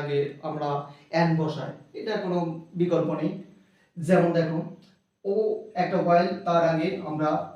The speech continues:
অ্যান বসাচ্ছি। ভয়েল আউল, এটা অ্যান বসাবো। অ্যাপেল হয়, অ্যাপেল,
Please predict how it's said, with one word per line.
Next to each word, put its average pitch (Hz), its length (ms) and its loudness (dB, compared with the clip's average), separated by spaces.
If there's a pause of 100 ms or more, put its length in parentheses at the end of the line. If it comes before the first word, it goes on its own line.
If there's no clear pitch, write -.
(360)
অ্যান 156 160 0 (100)
বসাচ্ছি। - 340 -8 (100)
ভয়েল - 220 2 (480)
আউল, 180 280 4 (920)
এটা 156 220 -2 (360)
অ্যান 160 240 -2
বসাবো। 156 360 -2 (200)
অ্যাপেল 170 360 0 (100)
হয়, 165 200 4 (140)
অ্যাপেল, 165 320 2